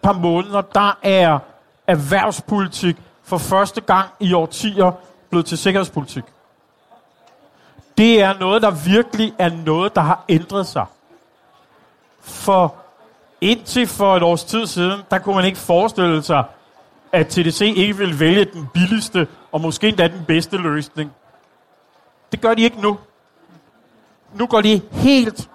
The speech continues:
entydigt ind og siger, "Vi tager et svensk produkt og ikke et kinesisk." Og der ser I altså den nye sikkerhedspolitik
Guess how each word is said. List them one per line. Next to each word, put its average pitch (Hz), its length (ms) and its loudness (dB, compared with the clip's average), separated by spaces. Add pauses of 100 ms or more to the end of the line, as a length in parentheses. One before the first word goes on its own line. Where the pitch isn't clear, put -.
(220)
entydigt 214 640 -2
ind 214 180 0 (180)
og 185 100 -8
siger, 196 400 -2 (640)
"Vi 180 140 -6
tager 214 560 2 (1040)
et 175 120 -2
svensk 233 320 -4
produkt - 540 -4 (640)
og 202 160 0
ikke 196 220 2
et 202 100 -2
kinesisk." 147 560 -2 (1080)
Og - 140 -6
der 247 80 2
ser 269 360 4
I 240 140 6
altså 185 340 2 (340)
den 190 260 0
nye 226 240 -2
sikkerhedspolitik 202 880 -2